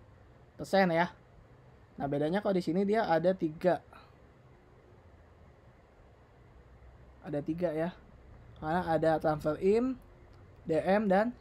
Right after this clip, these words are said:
C C. Ingat, untuk transfer in kita selalu seratus persen ya, teman-teman ya. Transfer in selalu seratus persen.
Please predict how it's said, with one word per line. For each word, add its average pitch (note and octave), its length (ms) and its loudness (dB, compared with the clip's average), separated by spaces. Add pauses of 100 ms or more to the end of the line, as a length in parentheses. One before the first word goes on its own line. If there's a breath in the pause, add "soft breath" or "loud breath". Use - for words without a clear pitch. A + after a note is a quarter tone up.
C - 80 -10
C. D3 240 -8
Ingat, F#3 240 0
untuk F#3+ 240 2
transfer F#3+ 320 6
in B3 160 2
kita A#3 240 0
selalu A3 320 2
seratus F3+ 240 0
persen F#3+ 320 -2
ya, E3+ 80 0
teman-teman D3+ 480 -6
ya. C#3+ 80 -10 (1120)
Transfer D#3 320 2
in G3+ 160 0
selalu F#3 320 2
seratus D#3+ 240 0
persen. C#3+ 400 -6